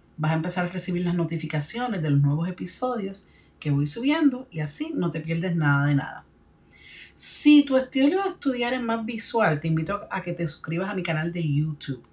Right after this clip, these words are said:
porque en ese canal yo comparto la misma información,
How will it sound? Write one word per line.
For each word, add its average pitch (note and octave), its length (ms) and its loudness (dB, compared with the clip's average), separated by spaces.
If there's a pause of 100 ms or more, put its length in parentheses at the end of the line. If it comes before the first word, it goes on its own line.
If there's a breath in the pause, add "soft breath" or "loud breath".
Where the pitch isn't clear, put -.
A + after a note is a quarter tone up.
(480 loud breath)
porque D#3 260 -6
en D3+ 140 2
ese B3 340 -4
canal G#3 520 -2
yo D3+ 120 -6
comparto F#3 580 -2
la D#3 140 2
misma E3+ 240 0
información, G#3+ 840 0